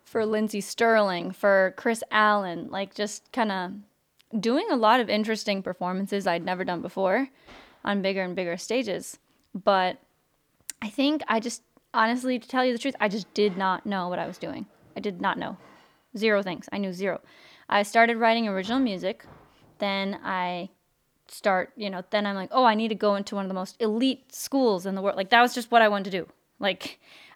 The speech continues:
I was like, "Oh, let's put, like, whatever, music is music. Like, I'll sing, whatever. But I, I need to get into a really good college, like, right now." That was my goal. And probably because I'm Indian, I care.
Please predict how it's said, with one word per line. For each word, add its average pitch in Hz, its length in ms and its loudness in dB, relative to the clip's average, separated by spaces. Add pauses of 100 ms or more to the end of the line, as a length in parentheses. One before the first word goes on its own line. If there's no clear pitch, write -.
I 208 160 4
was 208 120 -2
like, 208 160 4
"Oh, 320 220 2
let's 277 260 0
put, 262 260 0 (200)
like, 208 200 -4
whatever, 214 260 0
music 196 340 -4
is 208 140 -6
music. 202 420 -2
Like, 175 140 -8
I'll 165 120 -6
sing, 180 300 -6
whatever. 180 360 -4 (560)
But 208 100 4
I, - 160 0
I 214 140 -2
need 202 160 -4
to - 80 -12
get 190 100 -4
into 190 200 -6
a 180 40 -6
really 190 320 0
good 190 140 -2
college, 180 420 -2
like, 190 220 -4
right 180 260 -4
now." 196 420 -6 (360)
That 214 120 8
was 208 180 4
my 196 180 -2
goal. - 320 -4
And 226 260 4 (180)
probably 349 440 6
because 277 200 2
I'm 214 160 0
Indian, 196 440 -4 (240)
I 196 140 -4
care. 208 380 2